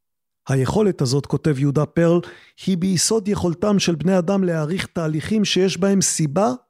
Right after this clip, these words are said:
ותוצאה, לזהות סיבה שקודמת ומובילה לתוצאה. אם עוד לא עשיתם את זה, האזינו לשיחה שניהלנו עם פרל במסגרת ההסכת.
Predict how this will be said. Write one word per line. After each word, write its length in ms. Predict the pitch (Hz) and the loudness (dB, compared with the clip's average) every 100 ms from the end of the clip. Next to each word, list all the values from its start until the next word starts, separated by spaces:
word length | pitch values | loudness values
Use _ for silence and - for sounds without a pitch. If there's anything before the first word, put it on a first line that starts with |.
| _ | _
ותוצאה, 540 | 170 180 165 185 165 131 - _ _ _ _ _ | -2 -2 -2 -2 0 -2 -4 _ _ _ _ _
לזהות 540 | 147 151 135 147 220 | 0 2 2 2 0
סיבה 340 | - 175 156 196 | 0 -2 2 0
שקודמת 840 | - 165 170 143 208 226 262 - - | 0 -2 -2 0 2 2 0 -6 -2
ומובילה 600 | 180 185 151 175 196 220 | 2 2 2 2 4 4
לתוצאה. 580 | 202 196 165 - 165 120 - _ _ _ _ _ _ _ _ - | 2 0 -2 -2 0 -2 -4 _ _ _ _ _ _ _ _ -2
אם 60 | 165 | 0
עוד 120 | 175 | 2
לא 120 | 208 | 2
עשיתם 360 | 165 170 170 175 | 2 0 0 0
את 80 | |
זה, 220 | 165 202 202 - _ _ _ _ _ _ | 2 2 0 -4 _ _ _ _ _ _
האזינו 400 | 165 156 202 202 | -2 0 0 2
לשיחה 440 | 190 - 180 202 | 0 -2 -2 -2
שניהלנו 680 | 190 - 185 175 190 208 170 | -2 -2 0 2 2 2 2
עם 140 | 147 | 2
פרל 320 | 120 147 139 139 | 0 0 0 0
במסגרת 600 | 131 143 120 151 147 139 | 2 0 2 0 2 0
ההסכת. 520 | 120 - 220 226 | 0 2 2 0